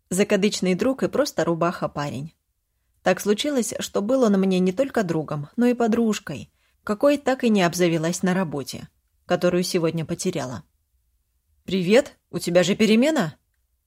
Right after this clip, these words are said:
Шумно выдохнул Миша в трубку. «Ты на беговой дорожке, что ли?» усмехнулась я.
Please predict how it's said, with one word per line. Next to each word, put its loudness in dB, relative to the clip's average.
Шумно 2
выдохнул 2
Миша 0
в -16
трубку. -8
«Ты 2
на 4
беговой 4
дорожке, 2
что -4
ли?» -4
усмехнулась 0
я. -4